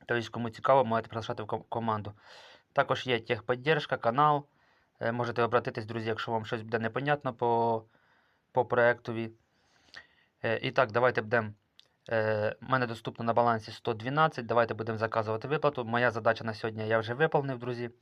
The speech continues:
Бачите, в мене нуль, тобто задача на сьогодні одна була. Ось я її виповнив. Е, і так, давайте будемо заказувати, друзі, виплату. Е, нажим-, е, нажимаємо "Отзивати".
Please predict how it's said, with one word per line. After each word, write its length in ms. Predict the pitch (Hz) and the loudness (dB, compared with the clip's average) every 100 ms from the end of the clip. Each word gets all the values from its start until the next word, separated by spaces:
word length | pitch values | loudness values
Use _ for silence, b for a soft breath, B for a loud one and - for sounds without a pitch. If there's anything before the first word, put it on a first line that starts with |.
| b b b b b b b b b _ | b b b b b b b b b _
Бачите, 280 | 120 127 110 | 0 0 0
в 40 | |
мене 160 | 113 113 | -2 0
нуль, 240 | 131 151 | 2 2
тобто 240 | 147 123 107 | 2 -2 0
задача 380 | 113 120 113 | 2 2 2
на 60 | 113 | -4
сьогодні 380 | 107 117 107 110 | -6 -6 -4 -4
одна 320 | 113 135 147 | -2 2 2
була. 340 | 139 135 127 127 _ _ _ _ _ - | 4 4 4 2 _ _ _ _ _ -2
Ось 280 | 113 - | -2 0
я 100 | 113 | -4
її 160 | 104 107 | -4 -2
виповнив. 520 | 131 147 139 135 123 - _ _ _ _ _ _ _ _ _ _ _ _ _ _ - b b b b - | -2 0 -2 -4 -8 -10 _ _ _ _ _ _ _ _ _ _ _ _ _ _ -20 b b b b -4
Е, 180 | 120 110 | -2 -2
і 100 | 123 | -2
так, 200 | 117 110 | 0 0
давайте 360 | 107 120 110 107 | 4 4 4 0
будемо 260 | 104 110 | 0 0
заказувати, 520 | 101 113 120 107 107 104 | 0 2 2 2 -2 -4
друзі, 260 | 107 104 | -8 -4
виплату. 500 | 131 156 147 147 131 - _ _ _ _ _ _ - - _ - _ _ _ _ _ _ _ _ _ _ _ _ _ b b b b b b b _ - | -2 0 0 -2 -6 -10 _ _ _ _ _ _ -20 -20 _ -20 _ _ _ _ _ _ _ _ _ _ _ _ _ b b b b b b b _ -4
Е, 280 | 110 107 | 0 0
нажим-, 520 | 104 113 123 123 120 117 | 0 -4 -4 -6 -4 -4
е, 140 | 110 | -2
нажимаємо 500 | 110 120 131 123 117 - | -2 0 2 2 2 0
"Отзивати". 600 | 123 107 127 151 156 | -2 0 2 4 2